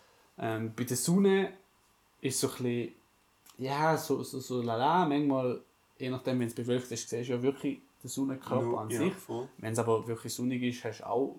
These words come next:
Speaker 1: eigentlich ein obsequious Phänomen. Also dort
Speaker 2: Ja.
Speaker 1: ist es weniger, aber bei den Sternen hast du, wie, du hast keine Ahnung, wie gross oder wie klein das jetzt ein Stern ist, weil
Speaker 2: Mhm.
Speaker 1: irgendwann wird's so
Speaker 2: Mhm.
Speaker 1: klein, dass wir
Speaker 2: Mhm.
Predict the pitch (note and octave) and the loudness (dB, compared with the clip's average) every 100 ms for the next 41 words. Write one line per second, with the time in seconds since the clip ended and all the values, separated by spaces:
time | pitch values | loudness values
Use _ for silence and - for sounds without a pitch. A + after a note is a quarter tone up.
0 | - - B2+ B2+ A#2+ - C3+ C3+ - B2 | -14 -14 -10 -8 -8 -8 -10 -10 -10 -6
1 | C3+ A#2+ A2+ C3 B2+ B2+ - A#2+ C3+ D#3 | -4 -6 -4 -4 -2 -4 -4 0 0 2
2 | E3 F3 - - - A#2+ A#2+ B2 B2 - | 0 -2 -12 -20 -4 -2 0 0 0 2
3 | C3 C3 A#2+ B2+ B2 A#2 - _ _ - | 2 2 -2 -4 -2 -4 -8 _ _ 2
4 | C3+ C#3+ C#3+ B2+ C3 C#3+ C3+ - _ _ | 6 6 4 6 6 4 2 -4 _ _
5 | _ _ _ _ D3 D3 G3 F#3+ F#3 E3 | _ _ _ _ -2 4 4 6 6 8
6 | F#3+ F3+ F#3 D#3 C#3 D3 - D3+ D#3 C#3+ | 10 8 6 2 2 2 0 0 2 2
7 | C#3 C#3 C#3 - C3+ B2+ A#2 A2+ A#2 B2 | 2 0 -2 0 -2 -2 -4 -6 -2 -2
8 | B2+ B2+ B2 A#2 - B2+ A#2 B2 A#2+ A2+ | -2 -2 -4 -4 -2 0 2 0 0 -2
9 | A2 A2+ A2+ A2+ | -2 -4 -4 -14